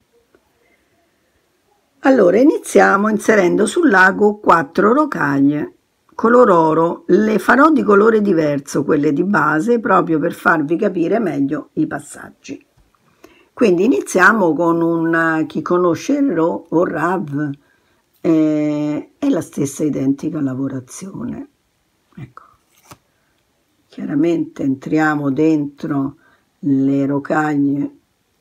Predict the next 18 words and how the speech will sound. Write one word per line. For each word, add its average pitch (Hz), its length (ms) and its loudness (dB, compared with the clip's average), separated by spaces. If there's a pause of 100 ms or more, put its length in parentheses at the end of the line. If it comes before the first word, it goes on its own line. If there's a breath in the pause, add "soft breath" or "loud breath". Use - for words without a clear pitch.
(600)
un 139 220 -14
po' 139 180 -6
di 175 120 -4
volte. 180 840 -6 (280)
Io 220 180 0
non 190 120 -2
faccio 175 400 -6
nodini, 175 640 -2 (300 soft breath)
questo - 320 -10
non 147 220 0
toglie 170 360 -2
che 143 280 -4
se - 240 -6
vi 147 420 -2
va 147 320 -6
di 147 160 -4
farli, 143 480 -2
però 160 420 -4